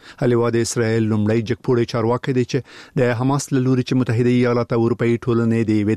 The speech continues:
ترهګرې ډلې په توګه پیژني، د دغه برید په تړاو له خپلې دندې استعفا کوي. دغه برید چې په نتیجه کې یو زر دوه سوه کسان ووژل شول او شاوخوا دوه نیم سوه نور یرغمل شول. د دې سبب شو چې اسرائیل په غزه کې د حماس په وړاندې جګړه پیل کړي چې اوس اوومې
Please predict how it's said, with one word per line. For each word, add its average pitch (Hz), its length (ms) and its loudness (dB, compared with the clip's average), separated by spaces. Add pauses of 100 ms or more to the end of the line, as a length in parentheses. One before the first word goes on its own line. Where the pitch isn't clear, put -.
ترهګرې 113 420 0
ډلې 101 180 0
په 113 120 -4
توګه 95 340 -2
پیژني، 135 480 2
د 120 100 0
دغه 123 160 0 (140)
برید 131 220 -2
په - 100 -2
تړاو 98 280 0
له 90 80 -4
خپلې 95 300 -2
دندې 95 320 -2
استعفا 98 340 -4 (120)
کوي. 113 240 2 (540)
دغه 123 180 0
برید 117 160 0
چې - 120 -2
په 117 100 0
نتیجه 104 320 -4
کې 107 200 0
یو 107 160 2
زر 101 160 0 (140)
دوه 120 140 0
سوه 127 200 0
کسان 120 300 0
ووژل 120 360 0
شول 117 180 2
او 110 100 0
شاوخوا 117 320 -2 (160)
دوه 101 140 0
نیم 139 180 0
سوه 104 240 0
نور 101 180 0
یرغمل 92 500 -2
شول. 135 160 -2
د - 340 -10
دې 135 160 0
سبب 135 260 -2
شو 139 100 0
چې - 220 -2
اسرائیل 110 400 -2
په 120 100 0
غزه 120 180 0
کې 123 140 -4
د 95 80 -4
حماس 110 340 -2
په 131 140 0
وړاندې 123 280 0
جګړه 92 300 -2
پیل 95 240 -2
کړي 135 200 -2
چې 127 100 2 (260)
اوس 131 300 0 (160)
اوومې 113 300 2